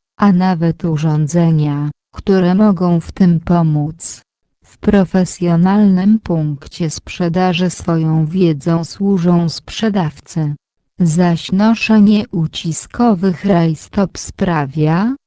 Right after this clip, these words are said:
że nogi ze skłonnościami do obrzęków przez cały dzień wyglądają tak samo dobrze jak tuż po wstaniu,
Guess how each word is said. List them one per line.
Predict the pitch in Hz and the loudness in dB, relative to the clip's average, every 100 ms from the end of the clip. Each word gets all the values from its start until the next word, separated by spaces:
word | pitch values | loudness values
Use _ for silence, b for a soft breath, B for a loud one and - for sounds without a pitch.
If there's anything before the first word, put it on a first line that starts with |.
| - | -6
że | 190 175 180 | -2 0 2
nogi | 190 185 170 170 170 | 4 2 0 0 0
ze | 160 170 | 0 -2
skłonnościami | - - 196 180 175 170 170 - - 185 160 165 185 | -4 0 2 4 2 0 -2 -8 -2 0 2 0 0
do | 170 240 | 2 0
obrzęków | - 190 165 156 190 185 - 156 165 - | 0 -2 -2 0 0 0 -2 -6 -6 -10
przez | - - 160 - | -10 -6 -6 -8
cały | - 226 220 202 196 | -4 2 4 6 4
dzień | 170 214 208 190 190 | 4 6 6 6 4
wyglądają | 185 170 180 180 180 196 196 185 175 165 | 2 4 4 4 4 4 4 2 2 0
tak | - 180 - | 0 -2 -4
samo | - 226 226 196 175 | -4 2 4 4 2
dobrze | 196 202 170 160 175 | 2 0 0 0 2
jak | 175 175 170 | 2 0 -2
tuż | - 208 196 | -2 -2 -2
po | - 196 | -2 -2
wstaniu, | 185 - - 175 147 151 170 | -2 -6 -6 -2 -2 0 0